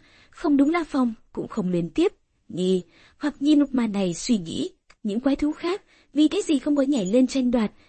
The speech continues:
Trong nhóm này không hề thiếu quái thú lĩnh chủ, trí tuệ so nhân loại cũng không thấp, bọn chúng không ngốc, khẳng định có nguyên nhân. Suy suy, chỉ thấy đầu quái thú nhảy lên nuốt tinh thể màu trắng là một loài giáp sát, toàn thân phảng phất bành trướng. Một tiếng, tiếng giống đau đớn vang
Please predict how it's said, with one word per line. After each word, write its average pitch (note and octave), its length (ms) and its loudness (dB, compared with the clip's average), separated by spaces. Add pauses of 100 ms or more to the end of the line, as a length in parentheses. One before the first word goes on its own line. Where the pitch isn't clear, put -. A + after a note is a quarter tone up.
Trong C#4 200 2
nhóm A#3+ 180 2
này B3 180 2
không A#3+ 180 -4
hề G#3+ 160 -2
thiếu G#3 200 -4
quái A3+ 240 -4
thú A3 140 -4
lĩnh A3 180 -2
chủ, C#4+ 260 -4 (300)
trí A3 160 -4
tuệ D4 220 -4
so - 160 -8
nhân C4 260 0
loại A3+ 160 -6
cũng - 180 -10
không A3+ 200 -4
thấp, E4+ 240 -2 (440)
bọn B3+ 140 -2
chúng B3 180 -2
không D4 260 -2
ngốc, G#4 180 -4 (280)
khẳng G3+ 240 -4
định F3+ 160 -4
có G3 120 -4
nguyên C#4 220 2
nhân. C4+ 200 4 (300)
Suy G3+ 260 -4
suy, G#3+ 320 0 (220)
chỉ A3+ 220 -2
thấy G3 200 0
đầu A3 320 2
quái F#3+ 200 -4
thú G#3+ 160 -6
nhảy G3+ 280 0
lên G3+ 220 -2
nuốt D4+ 180 -2
tinh A#3+ 140 0
thể G3 280 -4
màu E3+ 200 -6
trắng F3+ 260 -6
là C#4+ 140 -2
một F3+ 180 -4
loài E3+ 140 -6
giáp G#3 200 -10
sát, D4+ 280 -4 (440)
toàn C#4+ 180 6
thân E4 160 4
phảng A#3+ 240 -6
phất - 240 -8
bành G#3+ 160 0
trướng. G#3+ 300 0 (500)
Một C#4+ 200 4
tiếng, B3+ 180 4
tiếng A#3+ 240 2
giống C4+ 320 -2
đau D#4 160 -2
đớn G#3 240 0 (100)
vang D#4 160 -2